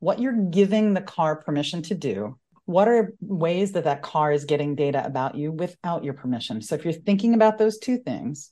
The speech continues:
what am I giving it permission for? Am I syncing my phone over the air? Am I providing codes? Am I doing anything else? Or is it collecting information about me? Multiple different cars, to Eric's point, collect information about you in a host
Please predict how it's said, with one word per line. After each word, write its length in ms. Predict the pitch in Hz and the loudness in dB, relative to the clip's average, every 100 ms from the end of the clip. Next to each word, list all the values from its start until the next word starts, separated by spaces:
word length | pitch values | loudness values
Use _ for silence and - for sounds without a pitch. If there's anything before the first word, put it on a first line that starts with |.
| _ | _
what 280 | 147 165 - | 2 4 4
am 140 | 202 | 4
I 80 | 175 | 4
giving 260 | 156 185 196 | 4 4 4
it 140 | 196 | 2
permission 340 | 196 170 - 139 | 0 -2 -4 -6
for? 400 | 139 127 143 - | -2 0 -2 -2
Am 180 | 160 170 | 2 4
I 120 | 185 | 2
syncing 520 | 208 - 214 208 208 | 2 0 0 2 4
my 240 | 196 185 185 | 6 4 2
phone 380 | 196 185 180 - | 2 0 0 -2
over 240 | 160 175 | -2 0
the 180 | 175 175 | 0 0
air? 340 | 127 123 135 - - | 0 0 -2 -4 0
Am 180 | 156 | 4
I 140 | 175 185 | 4 4
providing 640 | 196 190 170 170 180 190 | 2 2 4 2 0 -4
codes? 460 | 190 139 143 151 147 | -2 0 0 -2 -4
Am 200 | 156 165 | -2 0
I 140 | 180 | 0
doing 320 | 170 180 180 | 2 2 2
anything 320 | 208 196 214 180 | 2 2 4 4
else? 340 | 139 180 - | 2 -2 -6
Or 500 | - 349 175 175 196 - - | 2 4 6 6 2 -6 0
is 220 | 202 208 | 2 4
it 200 | 220 220 | 2 2
collecting 540 | - 208 190 214 - 185 | -4 0 2 0 -2 -2
information 540 | 175 170 165 165 175 | -4 -4 -4 -4 -4
about 320 | 147 139 127 | -2 0 -2
me? 160 | 117 - _ - | -6 -14 _ -2
Multiple 440 | 160 151 156 190 | 4 4 4 -2
different 240 | 185 214 208 | -4 -4 -4
cars, 560 | 247 226 160 165 - - | 0 2 2 -2 -6 -10
to 240 | - 165 143 | -2 0 2
Eric's 260 | 139 139 | 0 -2
point, 380 | - 269 165 - | -2 0 0 -4
collect 460 | - - 156 175 - | -14 -6 -4 -2 0
information 480 | 196 196 185 190 180 | 0 0 -2 0 2
about 300 | 160 170 151 | 2 2 2
you 200 | 147 143 | 0 0
in 160 | 151 143 | 0 0
a 140 | 131 123 - - | -2 -6 -10 -2
host 340 | 196 196 - | 0 0 -6